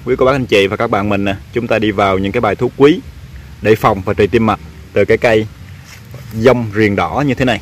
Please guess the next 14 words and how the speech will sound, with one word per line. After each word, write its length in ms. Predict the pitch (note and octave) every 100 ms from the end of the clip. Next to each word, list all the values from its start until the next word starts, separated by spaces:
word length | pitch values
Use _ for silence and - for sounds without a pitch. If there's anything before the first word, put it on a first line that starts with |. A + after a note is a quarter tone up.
| -
ha. 200 | - A#2 - -
Cây 140 | A#2
này 320 | A2 G2+ F#2+ G2
thì, 260 | G2+ G2
ờ, 160 | G2 F#2 -
có 80 | A#2
một 200 | B2 -
số 160 | B2
vùng 320 | B2 A2 F#2+
người 100 | G2
ta 200 | G2 G#2+
gọi 240 | G2+ F#2+ G2
là 180 | G2 F#2
cây 380 | - G#2 A2+